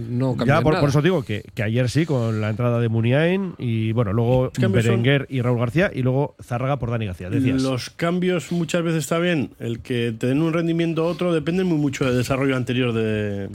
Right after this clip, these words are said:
Speaker 3: de, de, de cómo se haya venido dando el partido, ¿eh? Yo ayer a Dani y a Vesga no les pongo ningún pero. Al revés, creo que hicieron un, un trabajo de,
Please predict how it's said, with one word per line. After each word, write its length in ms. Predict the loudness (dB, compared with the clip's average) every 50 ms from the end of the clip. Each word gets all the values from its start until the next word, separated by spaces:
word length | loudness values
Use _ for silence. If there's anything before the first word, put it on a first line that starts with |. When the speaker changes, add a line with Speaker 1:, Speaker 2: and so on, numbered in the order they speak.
| -14 -16 -20 _ -20 -20 -20 _ _ _ -20 _ -20 _ -20 -6 -4
Speaker 3:
de, 100 | -4 -4
de, 460 | -2 -2 0 0 0 2 0 0 0
de 180 | 0 0 0
cómo 180 | 2 2 2 2
se 120 | 2 2
haya 100 | 2 2
venido 240 | 2 2 2 2 2
dando 180 | 2 2 0 0
el 60 | 0
partido, 380 | -2 -4 -4 -2 0 0 0 -2
¿eh? 40 | -4 -8 -18 -20 -20 -20 -20 -20 -20 -20 -18 -18 -18 -18 -16 -16 -16 -16 -16 -18 -20 -20 -20 -14 _
Yo 160 | 2 2 4 6
ayer 180 | 6 4 4
a 60 | 4 4
Dani 200 | 2 2 2 2
y 80 | 2
a 80 | 2 2
Vesga 220 | 0 0 0 0
no 80 | 0 0
les 140 | 0 -2 -2
pongo 240 | -2 -2 0 0
ningún 240 | 0 0 0 0 0
pero. 240 | -2 -2 -4 -6 -10 -14 _ _ _ _ _ _ -12
Al 100 | -8 -4
revés, 320 | -2 -2 -2 -2 -2 -4 -6
creo 160 | -6 -4 -2
que 80 | -2 -2
hicieron 300 | -2 0 0 0 0 0
un, 480 | 0 0 0 0 0 0 0 -2 -4 -6
un 120 | -4 -4 -2
trabajo 460 | 0 0 0 0 0 0 0 0 0
de, 420 | 0 0 0 0 0 0 -2 -4